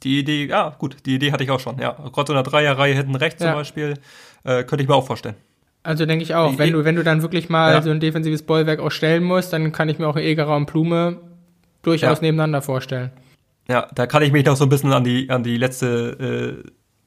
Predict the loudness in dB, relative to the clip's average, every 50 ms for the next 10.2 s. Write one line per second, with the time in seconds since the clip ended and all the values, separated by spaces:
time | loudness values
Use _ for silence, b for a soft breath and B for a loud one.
0 | _ _ _ _ _ _ _ _ _ -20 -14 -6 0 2 2 2 0 0 0 0
1 | 0 0 -2 -2 -2 -2 -2 0 0 0 2 2 2 2 0 -6 -18 -20 -20 -18
2 | -14 -8 -4 -2 0 2 4 4 4 2 2 2 0 0 0 2 0 0 0 0
3 | 0 0 2 0 0 -2 -4 -16 -12 -6 -2 -2 2 4 4 4 4 4 2 2
4 | 0 0 -2 -4 -10 _ _ -14 -12 -10 -6 -4 -4 -4 -4 B B B B B
5 | B -2 -2 2 2 2 2 2 4 4 6 6 6 6 4 4 2 2 0 0
6 | -2 -2 0 0 0 0 -2 -8 -8 -4 0 0 0 2 2 2 2 2 0 -4
7 | -10 -8 -4 0 2 2 2 2 0 -2 -4 -4 -4 -4 -2 0 0 0 2 2
8 | 0 0 0 0 0 0 -2 -4 -14 -16 B B B B B B B B B B
9 | B B B B -4 -2 -2 -2 -4 -4 -6 -6 -6 -2 -2 -2 -2 0 2 2
10 | 4 2 2 -2